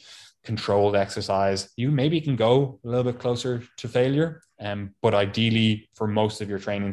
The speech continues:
sessions, for most of your training career, you're gonna be somewhere in that two to three reps in reserve. And the thing about that is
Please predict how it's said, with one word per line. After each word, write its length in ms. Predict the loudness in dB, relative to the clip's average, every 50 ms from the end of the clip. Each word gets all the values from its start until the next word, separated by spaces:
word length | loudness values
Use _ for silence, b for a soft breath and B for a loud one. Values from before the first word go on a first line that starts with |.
| -2 -2
sessions, 300 | -2 -2 -2 -4 -6 -6
for 140 | -4 -2 0
most 440 | 0 2 4 4 4 4 2 0 -2
of 60 | -2 0
your 240 | 0 -2 -2 -4 -8 _ _ _ -6
training 280 | -4 -4 -2 -2 -4 -4 -4 -4
career, 260 | 0 2 4 4 4 2 0 B B B B B _
you're 140 | -6 -4 -2
gonna 100 | -2 -2
be 80 | -2 -4 -4 -4 -2
somewhere 260 | -2 0 0 0 0
in 100 | 0 0
that 180 | 0 -2 -4 -4
two 160 | -4 -2 -2
to 100 | -2 -4
three 200 | -4 -4 -4 -2
reps 280 | 0 -2 -2 -2 -4
in 100 | -6 -4
reserve. 420 | -4 -2 0 2 4 6 6 6 4 2 B B B B B -4
And 140 | -2 -2 -2
the 100 | -2 -2 0
thing 120 | 0 2
about 260 | 2 2 2 0 2 2
that 180 | 2 2 2
is 260 | 2 0 -2 -2 -6